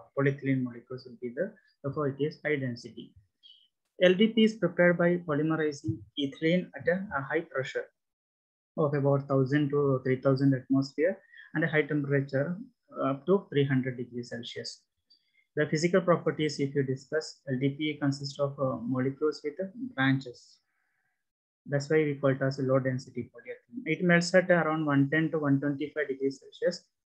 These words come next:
and its crystallinity is very less, only up to four percent crystalline. Density is around point nine one to point nine two gram per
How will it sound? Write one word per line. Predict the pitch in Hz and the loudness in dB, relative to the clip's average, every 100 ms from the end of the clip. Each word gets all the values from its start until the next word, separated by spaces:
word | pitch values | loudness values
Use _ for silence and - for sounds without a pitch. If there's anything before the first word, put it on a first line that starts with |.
| - | -2
and | 175 - | -2 -2
its | 175 - | -6 -4
crystallinity | 151 143 165 165 156 156 | -4 -2 0 2 2 -2
is | 151 | -2
very | 135 139 | 0 2
less, | 135 139 | 0 0
only | 131 143 | -2 -2
up | 156 - | -4 -6
to | 185 190 | -8 -4
four | 139 147 - | -4 -4 -8
percent | 135 143 139 | -8 -8 -8
crystalline. | 127 - 120 110 _ _ _ _ _ _ _ - _ _ _ 151 | -12 -12 -12 -12 _ _ _ _ _ _ _ -20 _ _ _ 2
Density | 156 160 185 180 175 | 4 4 2 4 4
is | 170 | 4
around | 156 151 | 0 0
point | 143 139 147 143 | 2 2 2 2
nine | 139 135 | 4 4
one | 143 143 139 | 2 0 -4
to | 139 | -10
point | 135 135 147 | -6 -6 -6
nine | 131 131 127 | -8 -10 -8
two | 196 202 _ | -8 -10 _
gram | 135 135 131 | -6 -6 -4
per | 160 190 | -4 -4